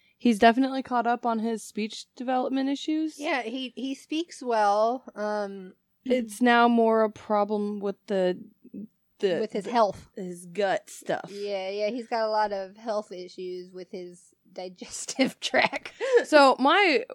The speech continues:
Speaker 1: work experience has heavily followed around his health, right? Uh, my
Speaker 2: Yes.
Speaker 1: youngest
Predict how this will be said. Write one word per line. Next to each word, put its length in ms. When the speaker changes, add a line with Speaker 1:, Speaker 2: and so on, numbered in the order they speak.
Speaker 1:
work 360
experience 680
has 340
heavily 480
followed 500
around 400
his 200
health, 380
right? 300
Uh, 220
my 160
Speaker 2:
Yes. 100
Speaker 1:
youngest 460